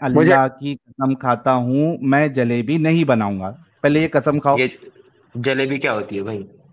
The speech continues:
Speaker 1: Let me deal
Speaker 2: मतलब,
Speaker 1: with
Speaker 2: मैं
Speaker 1: it।
Speaker 2: यहाँ वहाँ की बात नहीं करूंगा, मैं मुद्दे की बात करूंगा।
Speaker 3: हम्म। तो भाई, मैं भी मुद्दे की बात कर रहा हूँ, जब
Speaker 2: जो
Speaker 3: तुम सवाल
Speaker 2: बोलूंगा,
Speaker 3: कर रहे हो तो
Speaker 2: सच
Speaker 3: मुझे भी
Speaker 2: बोलूंगा।
Speaker 3: सवाल करने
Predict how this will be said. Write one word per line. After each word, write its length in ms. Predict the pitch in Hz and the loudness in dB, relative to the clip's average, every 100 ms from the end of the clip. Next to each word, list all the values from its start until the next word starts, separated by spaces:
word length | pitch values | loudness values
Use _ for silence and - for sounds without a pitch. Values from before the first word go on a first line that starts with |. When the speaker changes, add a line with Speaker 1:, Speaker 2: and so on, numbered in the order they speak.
| _ _ _ _ - - 147 | _ _ _ _ -20 -4 0
Speaker 1:
Let 140 | 180 | 2
me 100 | 190 | 4
deal 100 | 208 | 4
Speaker 2:
मतलब, 380 | - 165 170 180 | 6 4 4 2
Speaker 1:
with 100 | 165 | 0
Speaker 2:
मैं 80 | 170 | -2
Speaker 1:
it। 60 | |
Speaker 2:
यहाँ 280 | 165 156 170 | 0 4 4
वहाँ 300 | 170 165 170 | 4 4 2
की 160 | 175 160 | 0 2
बात 320 | 147 151 156 | 4 4 0
नहीं 160 | 147 | -2
करूंगा, 500 | 135 131 139 147 170 | 0 -2 0 4 4
मैं 160 | 165 156 | 4 2
मुद्दे 340 | 147 123 143 | 0 0 -2
की 160 | 147 147 | -2 -2
बात 240 | 123 120 | -2 -2
करूंगा। 340 | - 104 95 123 | -4 -6 -6 -8
Speaker 3:
हम्म। 80 | - _ _ - _ _ _ | -12 _ _ -20 _ _ _
तो 80 | 123 | -6
भाई, 140 | 131 | -4
मैं 220 | 151 131 139 | -2 -2 0
भी 60 | |
मुद्दे 300 | 151 139 139 | 0 0 0
की 100 | 139 | -2
बात 280 | 135 117 - | 0 -2 -2
कर 80 | 110 | -6
रहा 100 | 113 | -2
हूँ, 80 | 127 | -2
जब 140 | 135 | -2
Speaker 2:
जो 160 | 143 165 | 0 2
Speaker 3:
तुम 20 | |
सवाल 120 | 147 | 2
Speaker 2:
बोलूंगा, 260 | 120 120 160 | 2 2 2
Speaker 3:
कर 100 | 127 | 2
रहे 80 | 160 | 2
हो 60 | |
तो 80 | 160 | 2
Speaker 2:
सच 100 | 143 | 4
Speaker 3:
मुझे 120 | 151 | 4
भी 100 | 147 | 4
Speaker 2:
बोलूंगा। 120 | 151 165 | 4 4
Speaker 3:
सवाल 220 | 180 135 | 4 0
करने 200 | 135 | -6